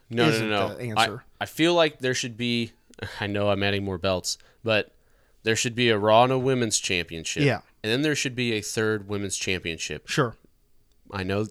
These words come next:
Speaker 1: there's no longer a blurring of the lines with Raw and SmackDown, but before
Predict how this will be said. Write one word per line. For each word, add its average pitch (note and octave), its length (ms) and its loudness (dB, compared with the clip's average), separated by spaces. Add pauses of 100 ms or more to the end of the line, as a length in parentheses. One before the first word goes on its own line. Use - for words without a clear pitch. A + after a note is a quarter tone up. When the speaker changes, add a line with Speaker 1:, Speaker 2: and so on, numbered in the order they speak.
(160)
Speaker 1:
there's G#2+ 300 0
no G#2+ 180 0
longer A2+ 460 -2
a A2 260 -2 (1040)
blurring A#2+ 480 2
of A#2+ 80 0
the A#2+ 80 0
lines A#2 340 4
with A#2 140 -8
Raw A#2 200 4
and A2 60 -2
SmackDown, B2 600 -2
but A2 300 0 (180)
before A#2+ 580 2